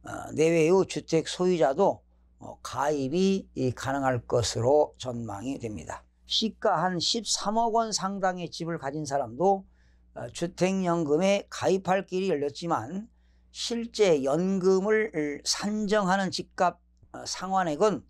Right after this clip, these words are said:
구억 원까지만 허용될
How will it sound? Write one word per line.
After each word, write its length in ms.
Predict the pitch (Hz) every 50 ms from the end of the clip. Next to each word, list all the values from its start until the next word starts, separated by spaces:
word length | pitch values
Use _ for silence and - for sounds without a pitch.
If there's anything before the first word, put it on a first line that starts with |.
| _ _ - - - - _ _ _
구억 400 | - - - 151 180 214 220 214
원까지만 1000 | 226 220 208 202 190 - 196 170 156 143 147 135 123 131 147 165 175 170 170 170 - _ _ _ _ _ _ - - -
허용될 800 | 175 175 170 160 143 139 135 131 123 139 151 156 156 156 -